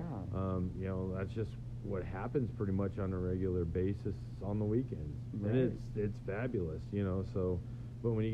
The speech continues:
Speaker 1: got, you know, like, Modern Cowboy showed up tonight and they did a great job, and, you know, having buses and people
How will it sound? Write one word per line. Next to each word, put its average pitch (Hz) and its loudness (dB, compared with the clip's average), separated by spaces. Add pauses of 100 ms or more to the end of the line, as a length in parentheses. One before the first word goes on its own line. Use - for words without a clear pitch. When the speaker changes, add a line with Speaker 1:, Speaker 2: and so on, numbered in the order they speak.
Speaker 1:
got, 117 4 (420)
you 123 4
know, 113 2
like, 110 2
Modern 107 0
Cowboy 107 2
showed 104 2
up 110 0
tonight 107 0
and 82 0 (120)
they 90 2
did 95 2
a 87 0
great 95 0
job, 101 0 (560)
and, 98 2 (120)
you 110 -2
know, 95 0
having 113 0
buses 117 0
and 95 -2
people 110 -2